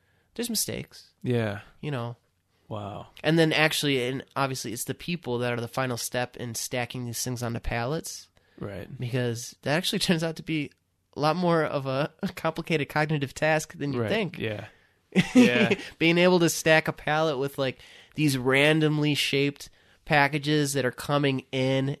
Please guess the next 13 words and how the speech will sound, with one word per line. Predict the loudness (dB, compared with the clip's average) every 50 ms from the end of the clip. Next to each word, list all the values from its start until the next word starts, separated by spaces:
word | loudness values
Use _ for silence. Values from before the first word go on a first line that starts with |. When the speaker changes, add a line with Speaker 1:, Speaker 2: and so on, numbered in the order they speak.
| _ -4
Speaker 1:
in | -2 -2
a | -2
random | -2 -2 -2 -2 0 0 -2 -2 -2
order. | -2 -2 -2 -2 0 -2 -2 -2 -4 -4 -6 -6 -4 -4 -6 -8 -2
You | 2 4 6
know | 8 8
what | 8 8
Speaker 2:
Yeah. | 6 4
Speaker 1:
I |
mean? | 4 4 2 2 0 -2 -6 -8 _ -8
Speaker 2:
Yeah, | -6 -4 -2 -2 -2
I | -2
understand. | -4 -4 -6 -8 -10 -10 -10 -10 -10 -10